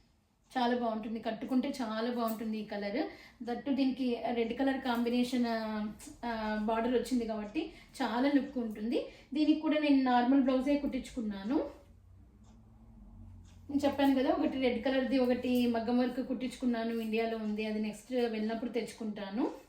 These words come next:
And అది ఆ రెడ్ కలర్ బ్లౌజ్, like, నాకు మల్టిపుల్ శారీస్ మీదకి వస్తుంది.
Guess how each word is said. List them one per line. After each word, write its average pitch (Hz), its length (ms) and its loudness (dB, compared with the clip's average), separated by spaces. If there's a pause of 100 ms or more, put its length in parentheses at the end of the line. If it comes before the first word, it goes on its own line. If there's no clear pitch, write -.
(680)
And 247 100 4
అది 247 380 2 (180)
ఆ 254 60 6
రెడ్ 262 200 4
కలర్ 277 280 6
బ్లౌజ్, 262 320 0
like, 269 260 2
నాకు 262 220 -2
మల్టిపుల్ 254 400 0
శారీస్ 269 360 4
మీదకి 302 300 4
వస్తుంది. 269 540 2